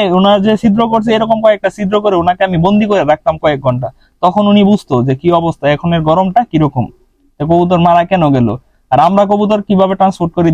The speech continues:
দেখেন, যে কবুতর অবশ্যই আগে এটা, এই কবুতরগুলো কিন্তু already ইন্ডিয়া চলে গেছে, বিক্রি করার দেওয়ার আগে ওনাকে আমি সম্পূর্ণ ভিডিও করে কবুতর কিভাবে দিচ্ছি, কবুতরের কি কন্ডিশন আছে,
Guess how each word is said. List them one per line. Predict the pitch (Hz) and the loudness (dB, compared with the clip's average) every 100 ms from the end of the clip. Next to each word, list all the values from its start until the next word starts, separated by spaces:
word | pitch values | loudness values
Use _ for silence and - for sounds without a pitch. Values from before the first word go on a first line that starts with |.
| 175 | 2
দেখেন, | 160 127 110 - _ _ _ | 0 -4 -6 -14 _ _ _
যে | 147 180 208 | 0 2 2
কবুতর | 214 233 220 240 202 | 0 2 2 2 4
অবশ্যই | 196 202 240 220 | 2 0 2 2
আগে | 214 220 302 - _ _ | 2 0 0 -4 _ _
এটা, | 147 - 185 196 214 - 185 | -2 0 2 2 0 -2 -2
এই | 190 | 0
কবুতরগুলো | 226 220 226 208 | 0 0 0 2
কিন্তু | 214 214 | 2 2
already | 226 208 202 | 2 0 2
ইন্ডিয়া | 208 208 214 | 4 4 2
চলে | 220 240 214 | 0 0 0
গেছে, | 156 120 - _ - | -4 -6 -10 _ -2
বিক্রি | 190 220 220 | 0 0 2
করার | 214 196 147 | 2 2 0
দেওয়ার | 147 185 208 214 | 2 4 4 2
আগে | 208 247 392 _ - | 0 -2 -4 _ -4
ওনাকে | 170 175 190 | -2 0 0
আমি | 185 180 196 | 2 0 0
সম্পূর্ণ | 196 180 185 185 | 0 0 0 2
ভিডিও | 190 208 208 | 0 0 0
করে | 202 - | -2 -2
কবুতর | 202 190 175 | -4 -4 -2
কিভাবে | 165 175 180 | 0 2 2
দিচ্ছি, | 196 180 190 | 0 -4 -2
কবুতরের | 185 196 185 170 | -2 0 -2 -4
কি | 185 | 0
কন্ডিশন | 214 208 214 214 208 | 0 0 0 0 0
আছে, | 202 | 0